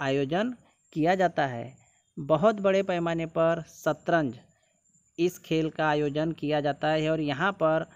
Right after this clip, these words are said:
सभी प्रतियोगी अलग-अलग देश के,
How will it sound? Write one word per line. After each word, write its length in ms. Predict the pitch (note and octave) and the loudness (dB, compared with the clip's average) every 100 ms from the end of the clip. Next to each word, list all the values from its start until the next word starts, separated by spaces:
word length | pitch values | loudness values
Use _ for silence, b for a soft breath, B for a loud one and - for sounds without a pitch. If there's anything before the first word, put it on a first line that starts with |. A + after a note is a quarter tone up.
| b b | b b
सभी 300 | - D#3+ F3 | 0 2 2
प्रतियोगी 600 | G3+ E3+ E3 E3+ D3+ D#3 - _ _ _ _ _ _ _ - | 2 0 0 0 2 -2 -4 _ _ _ _ _ _ _ -2
अलग-अलग 460 | E3+ F#3 F3+ F3 | 0 2 2 0
देश 300 | D3+ F3+ F3 | 0 0 0
के, 340 | - E3 D#3 | -2 -2 -2